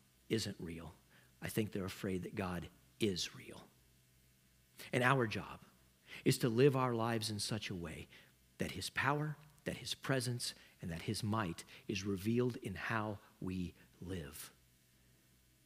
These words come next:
That's exactly what happens right here. Notice how Nehemiah finishes this. He said they fell greatly in their own esteem. In other words, they weren't near as confident, near as cocky as they had been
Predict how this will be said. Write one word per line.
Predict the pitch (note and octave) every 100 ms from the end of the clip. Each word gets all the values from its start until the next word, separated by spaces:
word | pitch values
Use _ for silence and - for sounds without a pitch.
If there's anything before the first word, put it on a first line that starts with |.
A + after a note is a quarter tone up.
| _ _ _ _ -
That's | - B2+
exactly | A#2+ G#2 G#2+
what | F#2+ F#2+
happens | A#2 - F2+ -
right | -
here. | D2+ D2
Notice | B2 C3+ -
how | A2
Nehemiah | G#2+ G#2+ G2 F#2+ F2+
finishes | - G2 G2 E2 D#2
this. | C#2+ - - - - - - - - _ - _ - - - _ _ - _ -
He | -
said | A#2
they | A2 F2+ - -
fell | - C#3 A#2 G2+
greatly | A2+ C#3 - G2+
in |
their | F#2 F#2+
own | G2
esteem. | F2+ - G#2 F2
In | F2+
other | B2 A#2
words, | G#2 F#2
they | B2
weren't | B2 B2+
near | B2 C#3
as | A#2+ -
confident, | - C3+ - - D#3+ - - - -
near | E3+ F3
as | C#3
cocky | - - G#3 - D#2+ D2
as |
they | F2+
had | E2+ F2
been | G2+ F#2